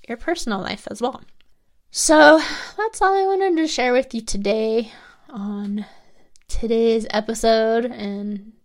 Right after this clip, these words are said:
talking about workplace accommodations. It's really very interesting. I find it fascinating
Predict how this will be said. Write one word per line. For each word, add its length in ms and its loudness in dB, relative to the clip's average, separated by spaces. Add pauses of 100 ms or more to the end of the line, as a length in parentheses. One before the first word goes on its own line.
talking 260 -6
about 320 -6
workplace 460 -6
accommodations. 1000 -8
It's 220 -10
really 540 -4 (300)
very 480 -2 (140)
interesting. 920 -2
I 140 -4
find 260 -2
it 80 -8
fascinating 1120 0